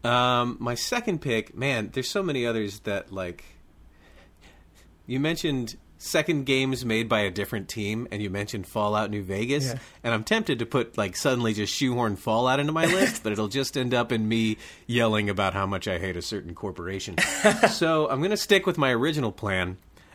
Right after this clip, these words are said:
Speaker 1: uh, and talk about, uh, a, a series that I think has also seen dramatic leaps and bounds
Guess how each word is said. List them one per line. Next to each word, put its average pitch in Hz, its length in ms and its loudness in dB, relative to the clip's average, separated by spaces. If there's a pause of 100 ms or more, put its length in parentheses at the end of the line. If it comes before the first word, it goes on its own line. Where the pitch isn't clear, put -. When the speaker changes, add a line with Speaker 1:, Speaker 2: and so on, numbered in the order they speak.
(160)
Speaker 1:
uh, 117 400 2
and 113 400 -4
talk 131 260 2
about, 104 680 0 (260)
uh, 113 600 0 (160)
a, 98 180 -6 (140)
a 98 60 -6
series 131 280 -2
that 113 100 -4
I 120 80 0
think 123 200 -4
has 113 120 -6
also 139 360 0
seen 98 240 -8
dramatic 95 760 -4
leaps 98 320 -8
and 92 120 -8
bounds 87 500 -6